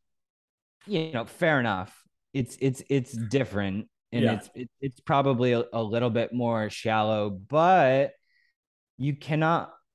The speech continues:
Speaker 1: undermine a lot of people's experiences. I mean, for, for some people, you know, they've had their most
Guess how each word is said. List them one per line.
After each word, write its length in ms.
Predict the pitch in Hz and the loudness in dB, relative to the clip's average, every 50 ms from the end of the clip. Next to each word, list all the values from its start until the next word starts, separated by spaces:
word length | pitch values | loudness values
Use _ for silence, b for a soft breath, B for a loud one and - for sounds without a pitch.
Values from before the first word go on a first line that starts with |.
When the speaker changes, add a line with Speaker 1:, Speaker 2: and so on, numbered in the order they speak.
| _ - | _ -4
Speaker 1:
undermine 720 | 139 147 147 160 165 160 147 139 135 135 131 127 127 127 - | 0 0 2 2 2 2 4 4 4 4 2 2 2 0 -2
a 100 | - 127 | -2 0
lot 220 | 127 127 131 127 | 0 2 0 0
of 60 | 127 | -2
people's 320 | - 143 127 123 127 113 104 | -2 -2 -2 0 0 -2 -2
experiences. 640 | 110 101 - - 113 120 135 147 143 123 101 95 107 | -4 -6 -4 -4 -2 0 0 0 -2 -2 -4 -2 -2
I 40 | |
mean, 280 | 107 110 110 107 107 104 | -4 -2 -2 -4 -4 -4
for, 140 | - 120 117 | -4 -4 -4
for 280 | 113 - - - 127 | -6 -6 -4 -4 -4
some 300 | 113 - - 127 135 151 | -4 0 -2 0 0 0
people, 720 | 143 165 143 127 - 127 127 123 123 123 120 120 117 - - | 2 2 0 0 0 2 2 2 2 2 2 0 0 -2 -4
you 140 | 123 127 120 | -4 -4 -2
know, 120 | 117 113 | -2 -2
they've 540 | 107 95 92 117 117 117 117 113 107 104 104 - - _ - | -4 -2 -2 0 2 2 2 0 -2 -6 -10 -16 -20 _ -12
had 420 | 101 101 120 123 117 104 101 101 - _ _ _ - | -8 -2 -2 0 0 -2 -4 -10 -12 _ _ _ -14
their 960 | 110 107 101 104 95 101 117 120 123 127 131 139 139 139 139 135 127 120 - - | -12 -10 -10 -8 -4 -2 0 2 2 4 4 6 6 6 6 6 4 2 -2 -4
most 840 | 120 117 113 113 110 110 107 104 - - - - _ - - - - | -4 -2 -2 -2 -2 -2 -4 -6 -10 -18 -20 -20 _ -20 -20 -20 -20